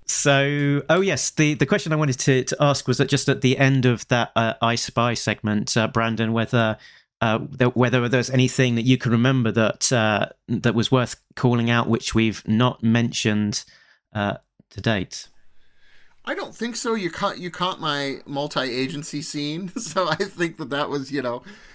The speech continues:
Speaker 2: uh, that was a thing. Uh, uh, Chuckles is in Blackwater Prison, which is from the cartoon, and I think I used again. Uh,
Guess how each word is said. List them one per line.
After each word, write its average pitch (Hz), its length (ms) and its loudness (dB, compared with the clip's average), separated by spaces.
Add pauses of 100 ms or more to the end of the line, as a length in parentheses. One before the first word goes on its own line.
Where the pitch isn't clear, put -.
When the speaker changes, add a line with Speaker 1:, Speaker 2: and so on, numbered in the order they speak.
(180)
Speaker 2:
uh, 110 460 -8
that 113 180 -8
was 127 120 -10
a 120 40 -16
thing. 160 240 -4
Uh, 131 200 -2 (140)
uh, 110 140 -4
Chuckles 165 420 -6
is 151 140 -6
in 143 140 -6
Blackwater 143 440 -4
Prison, 151 400 -8
which 135 200 -10
is 123 480 -10
from 123 160 -10
the 123 80 -10
cartoon, 131 640 -8 (840)
and 110 120 -8
I 104 80 -8
think 113 200 -10
I 107 60 -8
used 104 340 -8
again. 92 540 -12 (1000)
Uh, 90 560 -14